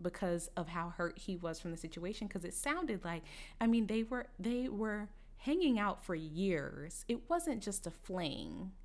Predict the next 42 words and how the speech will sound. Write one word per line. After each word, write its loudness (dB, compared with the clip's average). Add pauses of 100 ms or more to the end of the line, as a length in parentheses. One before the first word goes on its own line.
(120)
kind 0
of -4
thing. -6 (640)
They 6
hung 4
out 4
for 0 (260)
at 0
least 2
four 6
or 2
five 0
years. -2 (960)
So 6
it 2
sounded 2
like 0
he 0
was 2
really -2
invested -2
and -2
he -2
was -4
hurt, -2
and -4
it 0
was 0
his -2
experience -2
as -4
well. -4
So -4
he -4
said -4
something -4
about -2
it -4
because -6
he -2
was -4
asked. -6